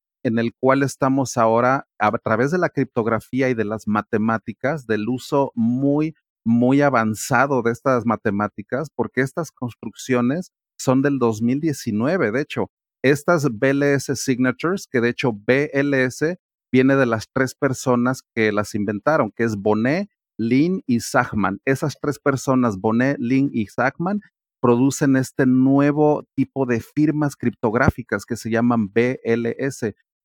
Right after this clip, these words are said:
Y les recomiendo a los que nos estén escuchando que tal vez hagan una pequeña búsqueda de qué se trata todo ese tipo de cosas,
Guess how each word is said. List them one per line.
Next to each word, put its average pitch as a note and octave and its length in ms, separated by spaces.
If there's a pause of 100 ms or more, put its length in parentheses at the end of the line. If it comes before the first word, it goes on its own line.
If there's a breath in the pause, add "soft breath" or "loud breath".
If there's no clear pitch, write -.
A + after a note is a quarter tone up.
Y B2 260
les B2 200
recomiendo C3+ 640
a E3 40
los D3+ 160
que C3+ 100
nos A#2+ 160
estén C3 240
escuchando C3 800 (280)
que B2 120
tal E3 240
vez F3+ 240
hagan E3 280
una E3 200
pequeña D3+ 420
búsqueda C3+ 560
de A2+ 100
qué - 180
se D#3+ 160
trata C3 440
todo B2+ 220
ese B2+ 180
tipo B2+ 380
de A2 100
cosas, A2+ 540